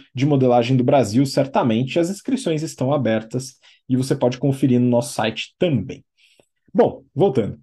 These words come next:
Ele viu a necessidade de organizar os documentos, fazer controle de vencimento de matrículas de imóveis, por exemplo, uma coisa bem específica.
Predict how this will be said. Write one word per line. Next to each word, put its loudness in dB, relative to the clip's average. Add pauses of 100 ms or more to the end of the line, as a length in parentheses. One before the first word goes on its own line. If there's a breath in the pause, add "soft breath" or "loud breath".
Ele 4
viu 4
a 4
necessidade 2
de 2
organizar 2
os 0
documentos, -2
fazer -2
controle 2
de 2
vencimento 0
de -2
matrículas -2
de -8
imóveis, 2
por -4
exemplo, 0
uma -10
coisa 0
bem -2
específica. -6